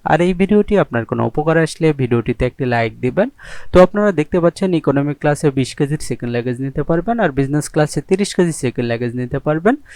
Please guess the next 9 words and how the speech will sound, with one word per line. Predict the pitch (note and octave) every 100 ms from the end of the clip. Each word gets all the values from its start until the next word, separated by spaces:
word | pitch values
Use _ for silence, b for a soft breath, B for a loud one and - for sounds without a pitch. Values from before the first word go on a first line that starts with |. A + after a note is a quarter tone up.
| B B
এবং | D3 D3+ D3+
ইনফ্যান্টের | F#3+ F#3+ G#3 G3+
ক্ষেত্রে | G3+ G3+ G#3
দশ | E3 C3 -
কেজির | C3+ C#3
সেকেন্ড | - A#2+ B2 B2
লাগেজ | A#2+ A#2+
নিতে | A#2+ A#2+
পারবেন। | B2+ C3 C3+ G3